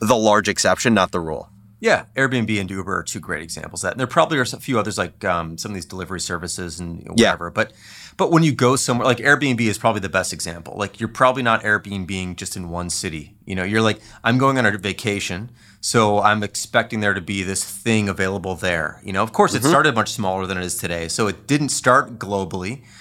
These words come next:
Speaker 2: But pretty quickly, they need to get to a lot of places to become an alternative to hotels, let's say.
Speaker 1: Yeah.
Speaker 2: A reliable alternative to hotels. You know you can find a,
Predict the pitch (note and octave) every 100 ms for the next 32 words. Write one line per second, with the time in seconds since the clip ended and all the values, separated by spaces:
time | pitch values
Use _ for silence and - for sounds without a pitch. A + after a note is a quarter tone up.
0 | - - - - _ D#3 D3 - G#3 A3
1 | A3+ E3+ E3 C3+ A2+ G#2+ G#2+ G2 G2 F#2
2 | - _ - G#2 F2 E2+ E2 E2 - -
3 | - A2 A2+ - A#2 A2 G#2 G#2 G#2 F2
4 | - G2+ F2 - E2+ E2+ - D#2+ - -
5 | - - - - _ F2 F2 - - -
6 | - C3 A#2 A#2 C3 A#2 G2+ F2 - F2+
7 | E2+ F2 D#2+ E2 - F2+ A#2 A#2 C#3 B2+
8 | A2 - G#2 G2 F#2+ F2